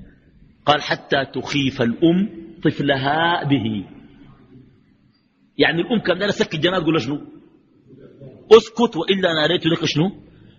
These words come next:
الفضيل. ده باللغة العربية الفصحى. وبحقتها تقول له شنو؟ "الفضيل جاك". الفضيل <laughs> تقول له: "الفضيل جاك". كويس؟ وباللغة العربية الفصحى: "اسكت وإلا ناديت لك الفضيل بن عياض".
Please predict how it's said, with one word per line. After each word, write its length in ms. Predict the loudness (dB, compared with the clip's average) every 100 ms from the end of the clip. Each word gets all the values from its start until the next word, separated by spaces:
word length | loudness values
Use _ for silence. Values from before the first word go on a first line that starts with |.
| 0
الفضيل. 360 | 0 0 0
ده 100 | 2
باللغة 220 | 0 0 0
العربية 280 | -2 -2
الفصحى. 400 | -4 -6 -10 -14 -8
وبحقتها 460 | -4 -4 -4 -6
تقول 160 | 0 0
له 40 |
شنو؟ 260 | 0 -4 -6 -14 -20 -20 _ _ _ _ _ -6
"الفضيل 420 | -4 -2 -2 2
جاك". 420 | 2 0 -4 -18 -12
الفضيل 260 | -8 -4 -6 -6 -10 -10
<laughs> 260 | -10 0
تقول 200 | 2 2
له: 360 | 0 0 0 -4 -4 -2
"الفضيل 400 | 0 -2 -2 0
جاك". 280 | 0 -2 -8 _ _ _ _ _ _ _ _ _ _ _ _
كويس؟ 260 | -2 -2 -2
وباللغة 340 | -2 0 0
العربية 260 | -2 -2 -2
الفصحى: 420 | -2 -2 0 -2 -4 -20 -2 -2
"اسكت 340 | 0 0 2
وإلا 360 | 2 2 0 0
ناديت 360 | 0 0 -2
لك 260 | -2 -2 -2
الفضيل 380 | -2 0 0 -2
بن 100 | -2
عياض". 260 | 0 -2